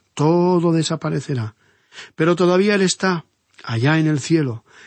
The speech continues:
a la diestra del Padre, intercediendo por cada uno de nosotros. Qué diferente sería nuestro mundo si los hombres,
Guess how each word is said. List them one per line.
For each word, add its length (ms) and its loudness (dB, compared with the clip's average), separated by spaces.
a 140 -2
la 120 0
diestra 380 0
del 160 0
Padre, 420 -2
intercediendo 720 0
por 160 -6
cada 200 -4
uno 180 -2
de 80 -4
nosotros. 600 -8
Qué 120 0
diferente 480 2
sería 320 2
nuestro 280 2
mundo 360 4
si 160 -2
los 200 0
hombres, 480 0